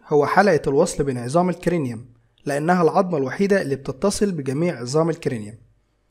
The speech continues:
تعال بقى نشوف تكوين العظم الوتدي. العظم الوتدي بيتكون من تلات أجزاء: البادي أو الجسم، ليزر وينجز أو الجناحين الصغيرين، والجريتر وينجز أو الجناحين الكبار.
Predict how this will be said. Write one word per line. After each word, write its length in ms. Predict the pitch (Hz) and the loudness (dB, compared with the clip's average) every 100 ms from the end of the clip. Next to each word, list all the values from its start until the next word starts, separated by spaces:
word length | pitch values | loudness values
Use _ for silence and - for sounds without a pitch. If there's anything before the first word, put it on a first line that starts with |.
| _ _ _ | _ _ _
تعال 300 | 160 175 240 | 4 6 6
بقى 140 | 233 226 | 6 2
نشوف 300 | 196 202 208 | 0 -4 -4
تكوين 420 | 139 - 170 180 | -6 -4 0 0
العظم 320 | 143 135 160 | 0 0 0
الوتدي. 400 | 139 120 - - - _ _ _ _ _ _ _ _ _ _ - | -2 -4 -8 -14 -20 _ _ _ _ _ _ _ _ _ _ -2
العظم 280 | 143 170 | 2 2
الوتدي 400 | 143 160 202 202 | 4 2 4 0
بيتكون 480 | 180 135 - 175 180 | -2 -6 -2 -2 -2
من 140 | 143 127 | -4 -2
تلات 260 | 160 165 | -2 -2
أجزاء: 480 | - 135 131 107 - _ _ _ _ _ _ _ _ _ | -4 -8 -8 -10 -14 _ _ _ _ _ _ _ _ _
البادي 500 | 147 147 170 208 214 - | -4 2 2 2 -2 -6
أو 100 | 127 | -8
الجسم، 500 | 123 175 220 185 175 _ _ _ _ _ _ _ - | -2 -2 -2 -6 -12 _ _ _ _ _ _ _ -2
ليزر 340 | 170 208 208 | 0 4 4
وينجز 440 | 175 196 202 214 - | 4 0 -2 -4 -4
أو 100 | 143 | -2
الجناحين 460 | 135 135 139 - 220 | -2 -2 -4 0 0
الصغيرين، 760 | 214 175 151 147 156 196 196 - _ _ _ _ _ _ _ _ _ _ _ - | 0 0 0 2 0 -2 -4 -10 _ _ _ _ _ _ _ _ _ _ _ -6
والجريتر 520 | 143 147 202 208 165 | -4 -2 -2 0 0
وينجز 380 | 175 185 135 - | 0 -2 -4 -6
أو 120 | 135 | -8
الجناحين 560 | 127 135 135 135 175 175 | -6 -4 -4 -2 -2 -2
الكبار. 520 | 165 - 135 113 101 | -8 -6 -6 -6 -10